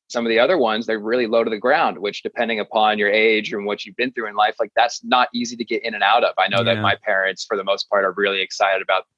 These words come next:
Speaker 1: our chairs because they're like, "I can get in and out of it like my rocking chair in my living room."
Speaker 2: Yeah.
Speaker 1: Um, it, it doesn't cause, you know, the, the possibility of falling while getting into your beach chair to enjoy the beach.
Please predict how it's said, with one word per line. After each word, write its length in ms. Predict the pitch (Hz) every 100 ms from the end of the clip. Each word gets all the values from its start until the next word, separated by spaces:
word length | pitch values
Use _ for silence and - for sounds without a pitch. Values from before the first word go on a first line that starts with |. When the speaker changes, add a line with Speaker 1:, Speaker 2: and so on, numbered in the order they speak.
| -
Speaker 1:
our 160 | 104 107
chairs 340 | 110 101 98
because 480 | 104 - _ 107 95
they're 140 | 107
like, 140 | 107 -
"I 120 | 104
can 140 | 113 120
get 140 | 123
in 140 | 120
and 100 | 131
out 160 | 107 117
of 80 | 135
it 140 | 110
like 140 | 110 104
my 80 | 95
rocking 340 | 98 - 113
chair 240 | - 110
in 60 | 104
my 100 | 90
living 280 | 98 90 80
room." 220 | 80 65 _ _ -
Speaker 2:
Yeah. 160 | 269 202
Speaker 1:
Um, 420 | 113 101 92 92
it, 160 | 98 -
it 140 | 127 120
doesn't 260 | 113 117
cause, 360 | 113 104 104 104
you 100 | 98
know, 240 | 95 98 -
the, 180 | 104 95
the 180 | 101 - _ _ -
possibility 540 | 110 - 107 107 101
of 100 | 92
falling 540 | - 104 104 95 85
while 160 | 90 90
getting 240 | 107 98
into 160 | 95 95
your 140 | 92
beach 260 | - 101 -
chair 180 | 104 92
to 120 | 90
enjoy 380 | 92 90 92 92
the 80 | -
beach. 400 | 107 85 -